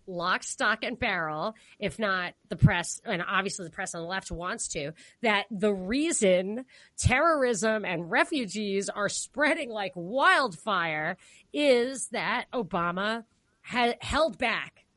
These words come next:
Now, people do not remember. I tell them this, and they think I am crazy. I did a show on it. It was a big thing. I can't believe people can't remember this. Obama made a speech,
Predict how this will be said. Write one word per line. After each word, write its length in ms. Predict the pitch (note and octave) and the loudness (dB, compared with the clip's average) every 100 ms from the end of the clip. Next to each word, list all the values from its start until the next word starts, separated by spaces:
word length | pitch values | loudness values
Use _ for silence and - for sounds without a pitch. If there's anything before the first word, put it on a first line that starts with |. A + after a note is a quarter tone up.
| - | -2
Now, 440 | B3+ A3+ G#3+ F#3+ _ _ _ _ - | 2 2 0 -6 _ _ _ _ -4
people 340 | - F#4 - C4+ | 2 2 2 -6
do 260 | D#3+ D4+ | 0 0
not 220 | D4+ C4 | 2 -2
remember. 340 | G#3 B3+ C4+ F#3+ | -2 -4 -2 -4
I 100 | E3+ | -4
tell 260 | - C#4 | -4 -2
them 100 | B3 | -2
this, 180 | G#3 E3 | -2 -4
and 200 | G#3 F3+ | -6 -4
they 220 | A3 G3 | 0 0
think 340 | F#3 - C4+ - | -2 -4 -6 -4
I 80 | G#3 | -6
am 140 | F3+ | -6
crazy. 600 | - - A3+ B3 F3 D3 - - | -10 -8 -4 -4 -4 -6 -8 -6
I 80 | |
did 140 | G3+ F#3 | -4 -2
a 40 | |
show 380 | - - C#4+ C#4+ | -4 0 2 4
on 100 | C4 | 2
it. 100 | B3+ | 0
It 100 | A3+ | -4
was 160 | G3+ E3 | -4 -4
a 80 | F#3+ | -6
big 320 | D#3+ C#4 C4 | -2 -2 -2
thing. 320 | - B3 F3+ F3 | -4 -4 -4 -10
I 40 | |
can't 300 | - C4 C4 | -8 -6 -4
believe 180 | A#3+ A#3+ | -6 -6
people 220 | B3 G3 | -8 -8
can't 220 | - A3+ | -8 -8
remember 300 | G#3 C4+ D4 | -4 -4 -2
this. 260 | G3+ G3 - _ _ _ _ _ _ _ _ _ _ - | 0 -2 -4 _ _ _ _ _ _ _ _ _ _ 0
Obama 520 | B3 F3+ C#4+ D#4 C#4 | 0 4 4 6 2
made 200 | A#3 G#3+ | 0 0
a 100 | G#3+ | -2
speech, 580 | - - A3+ C#4 - | -2 -4 -2 -2 -4